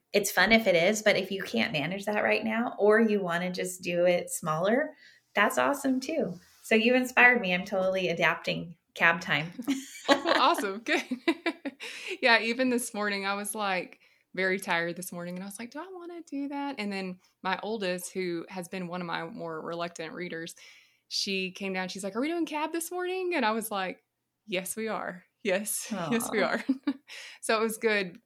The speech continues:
Speaker 2: because I saw, like, that joy of wanting to do that. I was like, "It's
Speaker 1: Yeah.
Speaker 2: working." <laughs>
Speaker 1: Yeah.
Speaker 2: And we have great, and we have great conversations, like, 'cause we'll sit there and have our snack beforehand. It's just been really sweet. It's been a sweet time.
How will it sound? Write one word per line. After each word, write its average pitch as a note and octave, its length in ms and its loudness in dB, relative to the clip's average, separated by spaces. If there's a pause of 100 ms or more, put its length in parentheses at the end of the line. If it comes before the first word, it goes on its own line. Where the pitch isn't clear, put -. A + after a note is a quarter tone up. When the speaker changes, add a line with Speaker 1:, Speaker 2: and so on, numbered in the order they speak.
(160)
Speaker 2:
because F#3 320 -4
I E3+ 100 -2
saw, E3 440 -2
like, D#3 240 -2
that E3 240 -4
joy D#3+ 680 -6
of E3+ 120 -10
wanting E3 280 -10
to - 80 -10
do G2 200 -12
that. - 300 -10 (420)
I - 20 -6
was G3+ 100 -8
like, G3+ 120 -12
"It's - 120 -16 (140)
Speaker 1:
Yeah. F3+ 80 -10
Speaker 2:
working." F#3 760 -6
<laughs> - 0 - (680)
Speaker 1:
Yeah. E3 220 -4 (160)
Speaker 2:
And C4+ 80 0
we D4+ 100 2
have D4+ 140 0
great, G3+ 320 -2
and A#3+ 80 0
we B3+ 100 2
have B3 120 -2
great A3 280 -6
conversations, G#3+ 1040 -6
like, F3 220 -4
'cause F3+ 160 -10
we'll F#3+ 100 -8
sit F#3+ 240 -8
there F#3 160 -4
and F#3 100 -4
have F#3 140 -6
our F3 100 -6
snack F3 300 -8
beforehand. G3 680 -8
It's G#3+ 120 -10
just B3+ 160 -8
been G3+ 120 -6
really E3+ 220 -6
sweet. - 340 -8
It's - 160 -14
been F3+ 120 -10
a F3 60 -8
sweet E3+ 340 -10
time. E3+ 460 -12